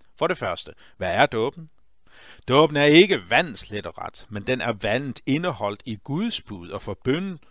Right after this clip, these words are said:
forbundet med Guds ord. Hvilket er da, hvilket er da dette Guds ord? Det siger vor Herre Kristus i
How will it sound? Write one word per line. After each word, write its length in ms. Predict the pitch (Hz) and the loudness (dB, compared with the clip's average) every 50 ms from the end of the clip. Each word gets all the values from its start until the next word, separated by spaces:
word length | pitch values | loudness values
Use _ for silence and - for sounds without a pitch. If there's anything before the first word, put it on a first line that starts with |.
| _ | _
forbundet 440 | - 117 104 - 135 143 170 190 180 | -8 -8 -4 -2 0 0 0 -2 -4
med 120 | 170 180 | -6 -8
Guds 360 | - - 113 110 113 113 - - | -8 -6 -6 -6 -6 -8 -10 -10
ord. 380 | - 202 226 - - - - - - - - - - - - - - - - - | -10 -8 -8 -8 -10 -10 -14 -20 -20 -20 -20 -20 -20 -20 -20 -20 -20 -20 -20 -14
Hvilket 420 | - - 107 120 120 - 143 139 | -8 -6 -6 -4 -4 -2 0 0
er 140 | 123 120 123 | 2 2 0
da, 360 | - - - 123 98 127 123 - - _ - | -2 -4 -8 -6 -2 -2 -2 -2 -4 _ -18
hvilket 500 | 110 101 123 147 196 190 - 156 147 - - - | -6 -2 0 0 0 -2 -4 -6 -6 -6 -4 2
er 200 | 131 123 139 151 | 4 6 6 6
da 160 | - 135 120 | 4 2 0
dette 220 | 113 123 131 135 123 | 0 0 -2 -2 -4
Guds 320 | - 127 127 139 135 - | -8 -10 -10 -8 -10 -10
ord? 260 | 143 - - 113 117 110 - - - - - - - - - - - - - - - - - - | -12 -12 -12 -14 -14 -18 -20 -20 -20 -20 -20 -20 -20 -20 -20 -20 -20 -20 -20 -20 -20 -20 -6 2
Det 140 | - 151 151 | 4 6 6
siger 220 | - 143 165 170 151 | 6 6 6 4 6
vor 160 | 131 131 120 | 6 6 6
Herre 240 | 117 120 123 123 120 | 6 6 6 6 4
Kristus 600 | - 139 147 147 - - 135 127 110 - - - - | 4 2 2 2 2 -2 -6 -6 -6 -6 -6 -6 -6
i 100 | 117 | -8